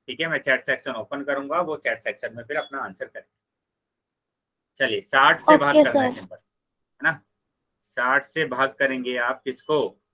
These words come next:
Speaker 1: तीन सौ साठ। पाँच सेकंड के बाद मैं पोल बंद कर रहा हूँ। वन,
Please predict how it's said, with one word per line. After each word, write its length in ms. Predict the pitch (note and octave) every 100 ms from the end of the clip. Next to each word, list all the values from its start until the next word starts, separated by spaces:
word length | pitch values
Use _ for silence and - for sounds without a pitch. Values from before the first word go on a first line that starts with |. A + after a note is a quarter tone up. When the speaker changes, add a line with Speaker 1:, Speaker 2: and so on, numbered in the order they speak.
| _ _ _ _ _ -
Speaker 1:
तीन 180 | C3+
सौ 160 | B2+ C#3+
साठ। 280 | B2+ A2 F#2 _ _ _ _ _ _ _ _ _ _ _ _ _ _ _ _ _ _ _ _ _ _ _ _ _ _ _ _ _ _ _ _ _
पाँच 260 | C3 C#3 C#3+
सेकंड 340 | D#3 D3 D3+
के 80 | D3+
बाद 180 | C#3+ C#3+
मैं 120 | D3
पोल 200 | C#3 B2+
बंद 220 | A#2 G#2+ G2
कर 80 |
रहा 140 | F#2 -
हूँ। 80 | - _ _ _ _ _ _ _ _ _ _ _ _ _ -
वन, 240 | A#2 B2+